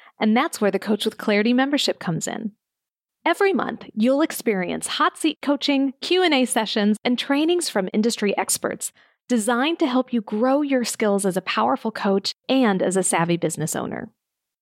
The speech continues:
But the real magic is in our diverse community of intuitive, heart-centered coaches cheering you on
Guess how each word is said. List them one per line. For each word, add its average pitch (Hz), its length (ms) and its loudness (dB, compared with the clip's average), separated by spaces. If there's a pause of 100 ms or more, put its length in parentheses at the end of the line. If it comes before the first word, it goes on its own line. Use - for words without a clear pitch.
(120)
But 214 120 -2
the 190 120 0
real 196 320 0
magic 320 500 0
is 226 140 0
in 233 80 2
our 220 120 4
diverse 277 440 0
community 226 680 2
of 208 120 -2
intuitive, 320 520 2
heart-centered 214 680 -2
coaches - 560 -4 (100)
cheering 320 400 2
you 214 160 2
on 185 320 0